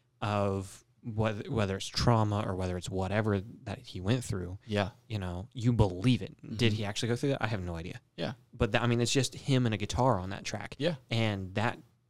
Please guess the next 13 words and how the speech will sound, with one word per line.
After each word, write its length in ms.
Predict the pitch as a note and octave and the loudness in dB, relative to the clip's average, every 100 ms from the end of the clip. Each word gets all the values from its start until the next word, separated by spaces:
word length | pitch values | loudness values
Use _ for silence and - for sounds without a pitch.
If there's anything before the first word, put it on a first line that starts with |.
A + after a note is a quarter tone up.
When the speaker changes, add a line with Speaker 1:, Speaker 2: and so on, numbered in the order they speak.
| _ | _
Speaker 1:
is 500 | A#2+ A2+ G2 F#2+ - B3 | -2 0 2 0 -2 0
such 420 | - - C3 - - | 0 2 2 0 2
a 420 | A2 G2+ F#2+ F#2+ | 2 2 0 -4
moving 800 | - G2+ C3 E3+ B2 G#2 F#2 F2+ - | -6 2 4 6 2 0 -4 -8 -10
music, 460 | A2+ G#2+ C#3+ B2 | -2 4 4 4
musically, 480 | C3+ C3+ G3 D3+ G2+ | 4 6 6 4 0
that's 160 | F#2 - | -4 -2
such 240 | - - | 0 2
a 80 | A2+ | 0
moving 480 | G2 G2 C3 A#2 F#2 | 0 2 2 2 0
song. 440 | - B2+ B2 E2 G2+ | -2 0 0 -2 -2
Speaker 2:
Mm-hmm. 840 | G2+ G2+ G2+ - - _ _ A2+ | 4 4 2 -2 -16 _ _ -2
Speaker 1:
Um, 420 | G#2+ F#2+ F2+ F2 | 0 0 -2 -6